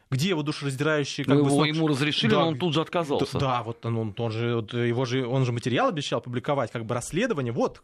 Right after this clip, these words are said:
Speaker 1: срывайте маски, кстати говоря, пока не поздно. Вот, давайте. Ничего нету. То есть, на самом деле, как бы, вот все эти информационные подготовки, все это уперлось в этот чемпионат. Он обнулил, на самом деле, информационную позицию на определенное время.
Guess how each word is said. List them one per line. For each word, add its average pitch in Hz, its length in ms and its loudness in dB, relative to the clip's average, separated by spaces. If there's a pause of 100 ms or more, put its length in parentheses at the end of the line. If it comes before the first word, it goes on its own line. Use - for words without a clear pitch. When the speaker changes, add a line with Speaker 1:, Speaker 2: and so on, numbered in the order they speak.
(120)
Speaker 1:
срывайте 151 720 -2
маски, 269 340 -2
кстати - 320 -10
говоря, 120 300 -2
пока 110 240 -6
не 208 80 2
поздно. 123 320 -2
Вот, 117 240 -2
давайте. 135 460 -2 (340)
Ничего 143 360 2
нету. 208 300 0
То - 80 -6
есть, 120 80 -4
на 147 80 0
самом 220 320 -2
деле, 175 180 -2
как 135 140 -6
бы, 127 80 -2
вот 135 120 -4
все - 160 -2
эти 180 120 -2
информационные 147 420 0
подготовки, 143 520 -2
все 190 160 -2
это 190 100 -4
уперлось 160 380 -2
в - 40 -8
этот 131 100 -6
чемпионат. 131 520 -2 (480)
Он 160 160 0
обнулил, 196 520 0
на 139 100 0
самом 131 160 -4
деле, 120 140 -6
информационную 127 480 -2
позицию 127 420 -4
на 110 60 -4
определенное 123 340 -2
время. 101 320 -2